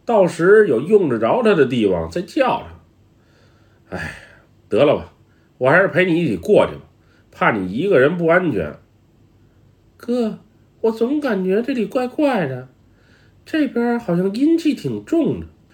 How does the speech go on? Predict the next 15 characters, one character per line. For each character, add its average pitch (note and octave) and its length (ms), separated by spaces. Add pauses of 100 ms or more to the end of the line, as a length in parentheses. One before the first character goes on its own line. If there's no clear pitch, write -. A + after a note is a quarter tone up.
(160)
我 D#4 80
有 F4 140
种 F3+ 180
不 C#4 160
好 E3 240
的 G3+ 80
预 D#4+ 320
感， B2+ 440 (460)
要 C4+ 160
不 A3+ 80
然 C4 140
咱 A3+ 180
们 C4 100
今 C4+ 280
天 C4 640